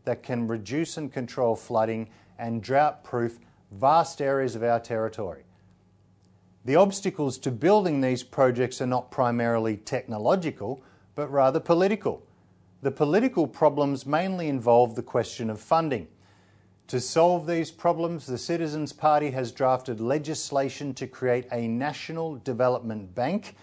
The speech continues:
that would provide low-cost, long-term credit, does not require higher taxes, does not increase the budget deficit, and does not involve borrowing from foreign countries.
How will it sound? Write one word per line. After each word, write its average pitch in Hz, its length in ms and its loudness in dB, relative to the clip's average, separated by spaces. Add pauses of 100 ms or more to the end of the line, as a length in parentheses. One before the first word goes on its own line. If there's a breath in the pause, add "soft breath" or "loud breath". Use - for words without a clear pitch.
(440 soft breath)
that 135 140 0
would 127 180 -2
provide 120 500 6
low-cost, 131 800 2 (320 soft breath)
long-term 139 720 2
credit, 113 480 -2 (320 soft breath)
does 123 300 2
not 143 380 4
require 123 500 4
higher 110 320 2
taxes, 110 640 -4 (260 soft breath)
does 113 340 2
not 151 380 4
increase 131 480 0
the 127 100 -6
budget 120 460 2
deficit, 117 540 -4 (240 soft breath)
and 123 200 -4
does 123 220 4
not 151 360 4
involve 127 520 6
borrowing 123 460 6
from 120 200 -8
foreign 107 340 -4
countries. - 640 -2